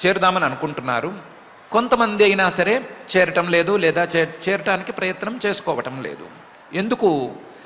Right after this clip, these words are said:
చేసుకోవటం లేదు? అలాంటి వారికి నీవు ఎందుకు అందటం లేదు అనంటే,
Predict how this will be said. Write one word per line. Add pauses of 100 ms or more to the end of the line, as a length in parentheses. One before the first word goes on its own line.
(280)
చేసుకోవటం
లేదు? (760)
అలాంటి
వారికి (300)
నీవు
ఎందుకు (200)
అందటం
లేదు (1200)
అనంటే,